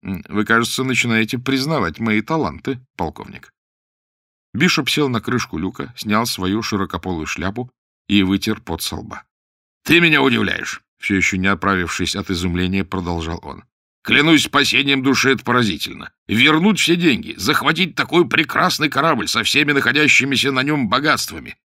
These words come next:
Это хотя бы частично возместит другие наши потери. Черт меня побери, но ты заслуживаешь хорошей награды за это". "Полностью разделяю ваше мнение, полковник".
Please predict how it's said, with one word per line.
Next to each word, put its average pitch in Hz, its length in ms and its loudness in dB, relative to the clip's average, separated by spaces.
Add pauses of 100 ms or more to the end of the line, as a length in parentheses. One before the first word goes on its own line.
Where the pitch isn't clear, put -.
(420)
Это 139 440 2 (280)
хотя 127 320 0
бы 151 80 2
частично 156 680 0
возместит 123 600 2
другие 120 380 2
наши 131 220 2
потери. 80 420 -6 (180)
Черт - 480 2
меня 143 340 2
побери, 139 380 4
но 113 140 2
ты 131 160 2
заслуживаешь 120 680 2
хорошей 117 520 2
награды 120 440 2
за 90 140 -2
это". - 320 -8 (580)
"Полностью 139 600 -2
разделяю 90 460 0
ваше 82 220 -4
мнение, 80 300 -8
полковник". - 520 -18